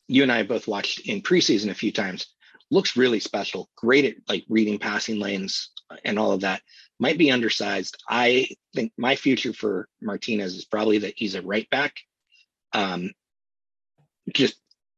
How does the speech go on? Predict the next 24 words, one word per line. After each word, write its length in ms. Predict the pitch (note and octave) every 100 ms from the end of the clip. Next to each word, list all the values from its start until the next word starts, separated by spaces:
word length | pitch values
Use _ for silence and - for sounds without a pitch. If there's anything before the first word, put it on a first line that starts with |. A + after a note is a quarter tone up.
| _
for 100 | -
size. 460 | G#2 - G2+ A2+ A#2
But 180 | - G2+
then 140 | A2
again, 480 | G2+ G2+ G2+ G2+ G2 _ _ _ _ _
we're 100 | -
talking 260 | B2 G#2 G#2+
about 160 | F#2+
fifteen 360 | - G#2 - G#2
or 60 | F2+
sixteen-year-olds. 840 | - F#2+ - G#2 G#2+ A2 B2 -
So 280 | - G2 F#2+
we 120 | F#2+
got 180 | G2 -
four 240 | - G#2+
years 380 | F#2+ F#2+ G2 G#2
before 420 | - - G2 F2+ - _ _ _ _ _
the 100 | G2
size 320 | - G2 F#2
actually 380 | F#2+ F2+ G2+ F#2
matters. 500 | F2+ F#2 G#2+ A#2 - _ _ _ _ _ _
Um, 400 | A2+ F2 E2 - - _ _ _ _ -
as 160 | G#2
a 240 | G#2+ G2